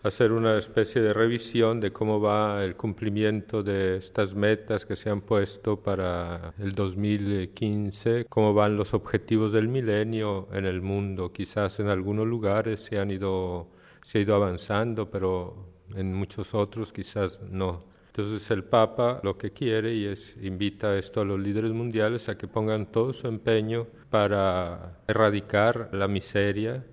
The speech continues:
de tantos lugares, para erradicar el hambre. Es decir, lo que el Papa quiere es que los gobiernos del mundo, los jefes de, de Estado,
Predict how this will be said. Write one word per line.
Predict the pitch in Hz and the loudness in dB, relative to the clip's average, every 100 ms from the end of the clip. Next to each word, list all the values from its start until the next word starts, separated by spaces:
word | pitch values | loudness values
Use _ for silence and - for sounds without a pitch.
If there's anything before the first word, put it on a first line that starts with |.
| - | -8
de | 107 | -6
tantos | - 104 101 - 110 92 - - - 107 | 0 0 0 -2 -2 -4 -12 -18 -12 -2
lugares, | 101 101 104 107 120 123 - - | 2 4 6 4 0 -4 -12 -6
para | - 98 98 90 90 90 | 0 2 2 0 -2 -6
erradicar | 90 95 90 - 104 | 0 0 0 0 0
el | 98 | 2
hambre. | 95 98 104 101 | 0 0 -2 -4
Es | 107 | -4
decir, | 120 - 117 110 - - | -4 0 0 0 -8 -4
lo | 107 | 0
que | 127 | 2
el | 104 | 6
Papa | 127 135 120 | 6 6 4
quiere | 131 127 127 120 | 4 4 6 2
es | - | 2
que | - 117 107 - - | 2 2 2 -2 -8
los | 107 107 98 - - - | -2 2 0 -2 -8 0
gobiernos | 113 113 113 120 127 | 2 6 4 4 0
del | 123 131 | 0 -2
mundo, | 131 123 123 127 143 139 - - - - - 107 | 0 -2 0 0 0 -2 -10 -20 -20 -20 -14 -4
los | 101 92 - | -2 -2 -6
jefes | - 107 101 - 117 113 - - 104 | 2 2 2 0 -2 -2 -10 -16 -4
de, | 101 92 90 | -2 0 -4
de | - 101 | -4 -6
Estado, | - - 110 110 113 117 | -4 -2 0 2 -2 -4